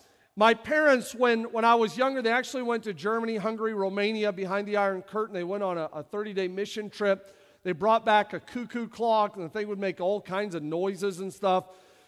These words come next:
But in, in our house, you could go into the kitchen or you could go into the living room. Different rooms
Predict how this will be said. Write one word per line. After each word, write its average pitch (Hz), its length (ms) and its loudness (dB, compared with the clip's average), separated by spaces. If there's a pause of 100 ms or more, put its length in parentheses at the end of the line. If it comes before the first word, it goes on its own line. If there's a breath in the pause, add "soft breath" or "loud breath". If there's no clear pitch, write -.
(120 soft breath)
But 208 480 2
in, 214 240 -2
in 220 160 0
our 196 160 4
house, 226 600 4
you 220 120 -4
could 220 240 -6
go 226 260 4
into 202 180 -4
the 165 80 -10
kitchen 233 580 0
or 196 40 -4
you 180 120 -8
could 156 180 -18
go 202 200 0
into 185 120 -4
the 160 100 -6
living 208 360 -2
room. 214 200 0
Different 240 340 -4
rooms 226 460 4